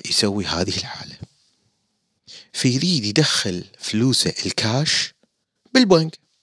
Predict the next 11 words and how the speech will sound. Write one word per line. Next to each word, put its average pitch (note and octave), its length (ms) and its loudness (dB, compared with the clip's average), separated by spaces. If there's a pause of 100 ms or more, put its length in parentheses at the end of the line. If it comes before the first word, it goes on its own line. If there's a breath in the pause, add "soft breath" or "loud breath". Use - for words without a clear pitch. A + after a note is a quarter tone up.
(1200 loud breath)
زين، F3+ 220 4
إذا D#3 180 4
هذا G3 220 0
الشخص - 680 0
جايب A#2+ 600 2
هذه A2 300 2
الفلوس G#2+ 540 0
الكاش، - 960 -2 (100)
هي F#2+ 120 -2
المشكلة E2 420 0
بالكاش، - 540 -4